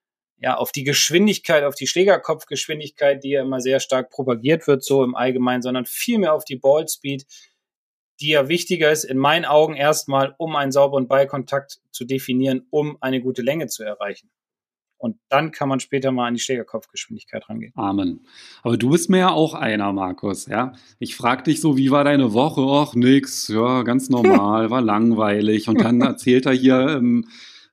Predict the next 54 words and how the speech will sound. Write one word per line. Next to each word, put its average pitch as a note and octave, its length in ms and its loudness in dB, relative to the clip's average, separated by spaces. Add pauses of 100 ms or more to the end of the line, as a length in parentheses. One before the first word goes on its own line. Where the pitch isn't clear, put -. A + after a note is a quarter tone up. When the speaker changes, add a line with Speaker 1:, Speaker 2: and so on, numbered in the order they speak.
(100)
Speaker 2:
ja, A2 140 0
am A#2+ 140 0
Ende C3 260 4
der C3 140 2
Podcast-Folge, C3 840 -2
dass B2 180 -2
er B2+ 60 0
neue A#2+ 200 2
Schläger G#2 360 -2
bekommen F2+ 540 -6
hat. E2+ 200 -14
Speaker 1:
Ja, D#3 160 0
aber F#3 80 8
Speaker 2:
Also, F#3 100 2
Speaker 1:
du F#3 40 -4
weißt A#3 220 4
doch, D4+ 60 4
wie - 80 6
Speaker 2:
meine C#3+ 80 -4
Speaker 1:
das C3+ 180 2
bei C3+ 140 2
Speaker 2:
Güte. C3 80 -2
Speaker 1:
mir A#2 100 -2
ist. - 160 -8
Zum D#3+ 160 -4
Schluss G#3 260 0
fällt G3 240 2
mir F#3+ 100 0
immer F#3 140 2
noch F#3 120 2
mal F3 160 0
was F3 240 0
ein. B2 160 -6
Speaker 2:
<laughs> C3+ 100 2
Ja, C#3 460 6
genau. C3 640 2 (280)
Speaker 1:
Ja, F3+ 360 2
das E3+ 200 -6
kennen G#3+ 200 2
doch D#3+ 200 4
unsere D3+ 280 0
Hörer D3 260 6
nun C#3 180 -2
und C3+ 120 -4
wären D#3 160 0
ja D3+ 100 0
auch D3+ 100 0
enttäuscht, D#3+ 460 -2
wenn D#3 140 0
das E3+ 200 -4
nicht - 220 -6
gekommen C#3+ 460 0
wäre. A#2 340 -2 (480)
Ja, G2+ 240 -14